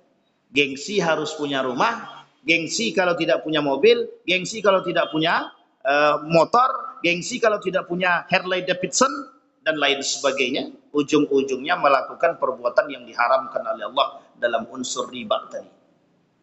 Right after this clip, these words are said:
Begitu banyaknya. Sekarang Bapak Ibu harus tahu,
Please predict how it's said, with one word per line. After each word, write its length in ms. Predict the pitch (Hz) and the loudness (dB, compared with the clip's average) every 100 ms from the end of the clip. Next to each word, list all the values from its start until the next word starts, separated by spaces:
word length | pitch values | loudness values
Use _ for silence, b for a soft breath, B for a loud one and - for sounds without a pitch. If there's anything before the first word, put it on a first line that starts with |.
| _ _ - | _ _ -8
Begitu 640 | 123 131 160 - 139 123 | -6 0 0 0 0 2
banyaknya. 560 | 131 127 117 - - - | 2 2 -6 -8 -10 -12
Sekarang 400 | - - - 165 | -6 0 2 2
Bapak 240 | 170 156 156 | 0 0 0
Ibu 160 | 147 151 | 0 0
harus 240 | 147 147 - | 0 -2 -2
tahu, 480 | 143 143 131 - - | 0 0 -2 -8 -16